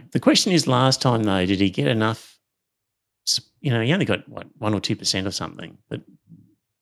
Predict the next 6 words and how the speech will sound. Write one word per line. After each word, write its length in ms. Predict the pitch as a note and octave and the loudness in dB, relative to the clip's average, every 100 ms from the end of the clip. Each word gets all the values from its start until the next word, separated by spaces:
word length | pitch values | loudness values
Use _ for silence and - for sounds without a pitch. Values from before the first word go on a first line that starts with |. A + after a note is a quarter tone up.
| _ | _
possibly 380 | F3 - C#3+ G#2+ | -6 -4 -4 -4
was 160 | F2+ F2+ | -2 -2
that 120 | F#2+ | -2
enough 300 | F2 G2 - | -2 -4 -6
to, 160 | G2 - _ _ _ _ | -14 -14 _ _ _ _
arguably, 840 | C3+ G3 D3+ A2+ E2+ C#2 C2 G2+ | 0 2 2 0 0 -4 -8 -8